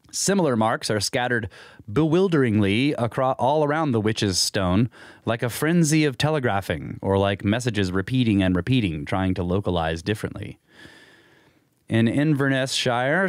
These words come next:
cup marks are called fairies' footmarks. At Valna's Church in Norway and Saint Peter's, there are such marks, said to be horses' hoofprints.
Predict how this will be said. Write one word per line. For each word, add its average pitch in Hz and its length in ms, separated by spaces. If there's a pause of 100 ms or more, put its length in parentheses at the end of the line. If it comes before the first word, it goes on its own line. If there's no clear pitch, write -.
(120)
cup - 240
marks 139 420
are 110 160
called 110 360
fairies' 143 600
footmarks. - 880 (220)
At 104 140
Valna's 113 520
Church - 320
in 110 140
Norway 117 380
and 120 120
Saint 110 300
Peter's, 123 420
there 110 140
are 101 120
such 101 300
marks, 101 380 (320)
said 127 300
to 127 60
be 147 180
horses' 139 500
hoofprints. 90 840